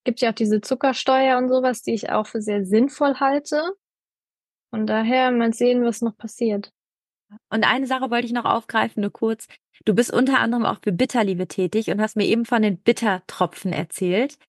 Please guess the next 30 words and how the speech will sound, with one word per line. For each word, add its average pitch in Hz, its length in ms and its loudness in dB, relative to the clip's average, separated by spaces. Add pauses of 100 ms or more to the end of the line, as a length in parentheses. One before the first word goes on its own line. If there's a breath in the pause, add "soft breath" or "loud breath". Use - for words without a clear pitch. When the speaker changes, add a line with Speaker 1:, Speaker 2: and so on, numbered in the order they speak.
(420)
Speaker 2:
Ähm, 240 260 2
Speaker 1:
Mhm. 269 160 -2 (200)
Speaker 2:
Bitterstoffe 240 520 -2
sind 214 160 -4
ja 214 140 2
so 196 200 -2
das 202 180 -2
Antiprogramm 208 1120 -2
Heißhunger, 277 580 0
kann 277 180 -4
man 269 140 -2
sagen. 254 340 0 (340)
Du 220 60 2
hast 226 120 0
mir 226 100 2
gerade 214 200 2
erzählt, 220 400 0
dass 202 160 -2
auch - 140 -6
ganz 214 260 -2
viel 214 220 0
das 196 200 -10
mit 185 100 -6
dem 185 140 -4
Darm 190 440 2
geregelt 240 480 -2
hat, 226 220 -4
Reizdarm, 214 640 0
das 190 200 -8
ist - 200 -12